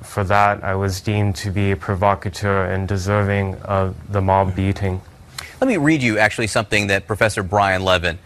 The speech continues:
Speaker 2: said. I read this in the paper today, and he knows of you, and he's been covering Antifa for some time. He says of you, he, Andy Ngo, is a political pundit who certainly makes the most out of his conflicts, which sometimes turn violent on him. But to his credit, I've never seen him be the physical aggressor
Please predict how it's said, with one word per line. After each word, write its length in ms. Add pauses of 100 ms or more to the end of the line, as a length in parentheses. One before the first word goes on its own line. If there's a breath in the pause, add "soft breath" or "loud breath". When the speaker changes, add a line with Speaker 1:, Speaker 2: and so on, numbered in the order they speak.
(160 loud breath)
Speaker 2:
said. 260
I 80
read 200
this 180
in 60
the 60
paper 320
today, 340
and 80
he 120
knows 280
of 120
you, 160
and 80
he's 120
been 100
covering 320
Antifa 400
for 120
some 220
time. 260
He 60
says 280
of 120
you, 320 (240 soft breath)
he, 360
Andy 220
Ngo, 300
is 80
a 60
political 400
pundit 460 (340 loud breath)
who 100
certainly 400
makes 280
the 100
most 420
out 120
of 80
his 140
conflicts, 680
which 140
sometimes 500
turn 240
violent 360
on 180
him. 300
But 360 (600 soft breath)
to 180
his 120
credit, 560 (420 soft breath)
I've 160
never 280
seen 260
him 260
be 180
the 100
physical 540
aggressor 640